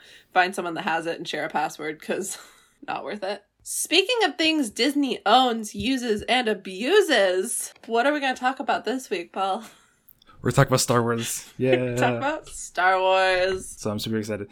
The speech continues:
Speaker 2: So The Mandalorian, obviously, has come back for season two. We've seen two episodes? Three
Speaker 1: Two
Speaker 2: episodes?
Speaker 1: episodes.
Speaker 2: Two episodes.
Speaker 1: Two.
Speaker 2: They were so long, and I loved them so much that it felt like three episodes.
Speaker 1: I have hot takes on those when we get there, by the way.
Speaker 2: Oh, okay.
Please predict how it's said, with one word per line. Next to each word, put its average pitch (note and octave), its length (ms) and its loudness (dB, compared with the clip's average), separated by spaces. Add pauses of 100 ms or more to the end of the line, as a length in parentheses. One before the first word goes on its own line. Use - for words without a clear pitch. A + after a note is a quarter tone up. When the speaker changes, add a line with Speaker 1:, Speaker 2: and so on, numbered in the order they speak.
(160)
Speaker 2:
So C3 140 -2
The B2 80 0
Mandalorian, B2+ 580 2
obviously, A#2 560 -4 (300)
has - 80 -14
come B2 160 2
back A2 240 -2
for G#2+ 80 -8
season A2+ 240 0
two. G#2+ 240 -4
We've G#2 140 -8
seen G#2+ 440 -8 (160)
two D3 160 -2
episodes? G3+ 400 -4
Three C#3 140 0
Speaker 1:
Two E3 60 2
Speaker 2:
episodes? G3+ 260 -2
Speaker 1:
episodes. F#3 180 -6
Speaker 2:
Two A#2 80 -4
episodes. - 480 -8 (300)
Speaker 1:
Two. D3 80 -10
Speaker 2:
They C3+ 60 0
were B2 80 -2
so D3+ 180 0
long, G#2+ 280 -2
and G2 120 -10
I - 20 -8
loved G#2 220 -12
them G2+ 100 -8
so G2+ 140 -8
much F2 220 -10
that G#2 120 -8
it - 80 -12
felt - 160 -8
like - 160 -14
three - 140 -14
episodes. - 420 -14 (200)
Speaker 1:
I A3 60 2
have A3+ 340 2
hot - 340 -2
takes E3 260 -6
on D#3+ 120 -8
those D3+ 280 -10
when D#3 100 -14
we D3 120 -14
get A2 160 -14
there, B2 160 -12
by A2+ 80 -14
the - 100 -18
way. G3+ 240 -12 (460)
Speaker 2:
Oh, - 320 -6
okay. - 260 -10